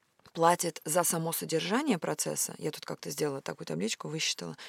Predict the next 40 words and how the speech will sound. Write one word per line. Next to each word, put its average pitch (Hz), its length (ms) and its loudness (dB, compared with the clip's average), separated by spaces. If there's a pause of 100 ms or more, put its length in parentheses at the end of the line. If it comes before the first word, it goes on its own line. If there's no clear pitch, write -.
это 165 180 0
шестнадцать 202 520 2
тысяч - 380 -4
в 151 120 -10
день. 143 300 -4
В 139 140 -10
день 214 240 6
это 185 160 2
означает 165 540 0
с - 40 -4
семи 165 300 2
пятидесяти 156 480 -6
утра 196 400 0
до 165 140 -2
примерно 165 440 -6
девяти-десяти 160 640 -6
вечера. - 440 -4 (500)
И - 60 -6
шестнадцать 160 500 0
тысяч 156 320 -4
в 156 40 -12
день 151 200 -4
заплатить 151 420 -6
за 147 80 -8
такое 156 300 -4
качество 147 400 -4
работы — 151 320 -8
это - 120 -12
немного. 165 500 -8 (420)
Но 165 100 4
в - 60 2
сумме 262 560 4
это 165 180 -2
получается 175 540 -2
недорого, 175 500 2
а 160 60 0
это 156 100 -4
получается 175 460 -6
много 170 300 -4
денег. 147 440 -6